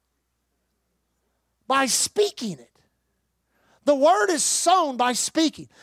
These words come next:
Now, of course, I'm up teaching and preaching, so I'm sowing the word. But the word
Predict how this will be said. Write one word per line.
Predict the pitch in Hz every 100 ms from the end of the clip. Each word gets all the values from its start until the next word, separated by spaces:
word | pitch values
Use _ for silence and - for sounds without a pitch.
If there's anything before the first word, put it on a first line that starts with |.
| -
Now, | 320 311
of | -
course, | 311 415 330 320
I'm | 415 392
up | 277 302 _ _ _ _ _ _ -
teaching | 370 359 330 330
and | 302 214
preaching, | - 349 277 254 247
so | 311
I'm | 349
sowing | 247 349 349 285
the | 247
word. | 262 170 - _ _
But | - -
the | 302
word | 254 370 415 302